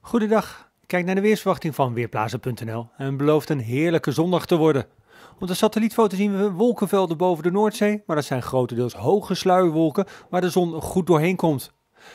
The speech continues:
Vanwege die aanvoer van de wolkenvelden wel in het westen en noorden de meeste wolken, maar ook daar zeker geregeld zon. En in het zuidoosten en oosten begint de dag stralend zonnig en daar komen dan vanmiddag wat meer sluierwolken.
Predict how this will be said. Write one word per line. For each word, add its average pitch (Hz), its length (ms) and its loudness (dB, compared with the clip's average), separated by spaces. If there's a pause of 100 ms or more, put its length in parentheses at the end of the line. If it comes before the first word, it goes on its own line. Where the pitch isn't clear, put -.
(120)
Vanwege 220 340 2
die 214 120 2
aanvoer 190 280 0
van 190 140 -4
de 190 80 0
wolkenvelden 180 640 4
wel 185 180 2
in 170 120 0
het 127 140 -2
westen 156 320 0
en 131 100 -2
noorden 185 320 2
de 123 80 -4
meeste 135 400 -2
wolken, 214 400 0 (140)
maar 123 140 -2
ook 110 100 -4
daar 117 200 -6
zeker 147 360 -4
geregeld 120 420 -6
zon. 151 280 0 (260)
En 113 100 -8
in 110 80 -6
het 107 100 -8
zuidoosten 120 560 -2
en - 60 -10
oosten 208 280 0
begint 180 260 -4
de 160 80 -6
dag 147 280 0
stralend 147 520 2
zonnig 143 360 2 (320)
en 135 100 -8
daar 107 140 -2
komen 117 220 -4
dan 113 100 -6
vanmiddag 135 320 -2
wat 123 160 0
meer 131 180 2
sluierwolken. 127 680 2